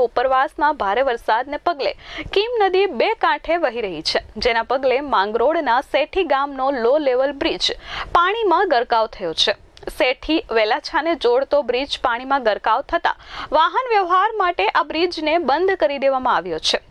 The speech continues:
ગ્રામજનોએ ઘરે જવા માટે પચીસ થી ત્રીસ કિલોમીટરનો ચકરાવો લેવો પડે છે. વાહન વ્યવહાર માટે આ બ્રિજ બંધ થતા ગ્રામજનોને ભારે હાલાકી પડે છે. હાઈ બેરલ બ્રિજ બનાવવાની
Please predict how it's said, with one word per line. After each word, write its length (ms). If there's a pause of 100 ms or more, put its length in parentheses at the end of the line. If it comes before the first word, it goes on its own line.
(140)
ગ્રામજનોએ 640 (160)
ઘરે 180 (120)
જવા 260
માટે 240 (460)
પચીસ 400
થી 180
ત્રીસ 300
કિલોમીટરનો 640 (180)
ચકરાવો 480 (140)
લેવો 200 (120)
પડે 260
છે. 140 (300)
વાહન 260
વ્યવહાર 320 (120)
માટે 240 (520)
આ 100
બ્રિજ 320 (140)
બંધ 220 (120)
થતા 320 (180)
ગ્રામજનોને 680 (180)
ભારે 300
હાલાકી 520
પડે 200 (100)
છે. 160 (320)
હાઈ 260
બેરલ 380
બ્રિજ 320
બનાવવાની 500